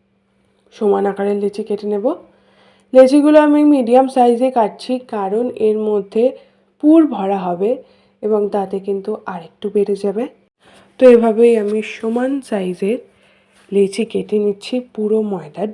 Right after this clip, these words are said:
ডোটা থেকে। একে একে সব লেচিগুলো কেটে নিলাম এবং ময়দাটা যাতে ঠিকঠাকভাবে ডো তৈরি হয়, তার জন্যই কিন্তু আমি এটাকে প্রায় এক ঘন্টা রেস্টে রেখেছিলাম। এবার যে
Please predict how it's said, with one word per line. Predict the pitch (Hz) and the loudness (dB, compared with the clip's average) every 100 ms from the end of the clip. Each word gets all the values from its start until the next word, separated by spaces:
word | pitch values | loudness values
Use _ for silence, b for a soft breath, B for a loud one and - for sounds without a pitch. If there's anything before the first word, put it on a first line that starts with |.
| - | -8
ডোটা | 180 - 170 | -10 -10 -12
থেকে। | - - - - _ _ _ _ _ _ _ _ _ - | -12 -20 -20 -20 _ _ _ _ _ _ _ _ _ -6
একে | 208 214 | -4 0
একে | 220 220 220 | -2 0 -4
সব | 220 208 208 | -4 -10 -6
লেচিগুলো | 214 208 214 208 214 | -6 -6 -6 -6 -6
কেটে | 214 202 196 | -6 -8 -6
নিলাম | 196 196 214 285 _ _ _ _ _ _ _ - | -6 -6 -8 -12 _ _ _ _ _ _ _ -4
এবং | 220 240 226 | 0 2 2
ময়দাটা | 214 214 214 240 247 254 | 0 0 0 -2 -2 -2
যাতে | 226 226 220 | -2 -4 -6
ঠিকঠাকভাবে | - 247 233 - 254 254 226 208 202 | -6 -10 -10 -10 -8 -8 -6 -4 -4
ডো | 185 175 - | -4 -14 -12
তৈরি | 185 180 180 | -10 -10 -10
হয়, | 175 220 | -8 -8
তার | 220 165 156 | -8 -10 -12
জন্যই | 185 190 196 | -10 -8 -6
কিন্তু | 196 185 | -8 -12
আমি | 180 165 | -14 -16
এটাকে | 160 165 247 - b b b b | -20 -8 -8 -8 b b b b
প্রায় | 185 175 | -14 -12
এক | 170 - | -12 -14
ঘন্টা | 170 165 254 320 _ _ _ _ _ _ _ | -18 -14 -14 -14 _ _ _ _ _ _ _
রেস্টে | 185 170 - 262 | -12 -12 -6 -6
রেখেছিলাম। | 214 - - - - _ _ _ _ _ _ _ _ _ _ _ b b b b - | -6 -10 -20 -20 -20 _ _ _ _ _ _ _ _ _ _ _ b b b b -2
এবার | 262 247 285 359 403 b b b | 2 4 4 0 -4 b b b
যে | - 202 | -6 0